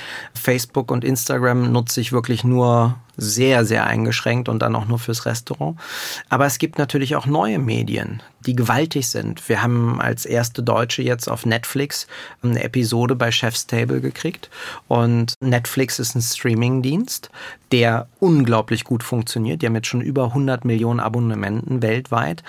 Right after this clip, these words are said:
Menschen, die mindestens aus der mittleren Bildungsschicht kommen und aufwärts. Die Fernsehprogramme, die sie selber produzieren, sind extrem spannend. Chef's Table ist zum Beispiel eine Serie, wo Köche aus der ganzen Welt,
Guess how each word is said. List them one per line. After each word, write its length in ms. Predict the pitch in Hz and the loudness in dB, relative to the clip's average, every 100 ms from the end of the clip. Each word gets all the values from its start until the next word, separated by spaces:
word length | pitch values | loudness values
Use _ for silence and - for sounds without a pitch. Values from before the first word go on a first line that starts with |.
| - - | -16 -2
Menschen, 400 | 120 127 - 139 | 0 2 0 0
die 80 | 131 | 2
mindestens 840 | 147 185 147 165 214 165 - 120 | 0 0 4 6 6 4 0 -4
aus 200 | 110 120 | -2 -4
der 160 | 123 117 | 0 2
mittleren 400 | 120 123 117 110 | 2 2 2 2
Bildungsschicht 680 | 110 113 127 - 135 - - | 2 2 0 -2 -4 -6 -4
kommen 260 | 143 156 | -2 0
und 220 | 120 117 | 0 0
aufwärts. 640 | 104 113 - 139 160 185 - - - - - | 2 0 0 -2 -2 -4 -10 -10 -10 -12 -8
Die 240 | - 120 113 | -2 0 2
Fernsehprogramme, 840 | - 120 143 147 - 135 127 131 | 2 2 2 0 0 0 2 2
die 100 | 123 | 2
sie 140 | 120 123 | 2 2
selber 340 | 117 120 139 | 2 2 2
produzieren, 560 | - 135 127 117 135 123 | 0 -2 -2 0 0 0
sind 120 | 123 | 0
extrem 440 | - - - 120 | -2 -4 -2 -2
spannend. 400 | 117 - 117 156 | -2 0 0 0
Chef's 340 | - 139 120 - | 0 0 -2 -4
Table 320 | 147 143 143 | -2 0 0
ist 160 | 123 - | -2 -2
zum 100 | 127 | -2
Beispiel 300 | 123 120 123 | -2 -2 -2
eine 80 | |
Serie, 400 | 110 113 131 139 139 - - - | 0 0 0 -2 -4 -10 -12 -4
wo 320 | 123 120 120 120 | 0 2 0 0
Köche 380 | 151 - 151 139 131 - | 0 2 2 2 0 -4
aus 100 | 117 | 0
der 140 | 127 | 2
ganzen 480 | 123 160 165 147 120 | 4 2 0 0 0
Welt, 400 | 117 175 208 | 2 0 -4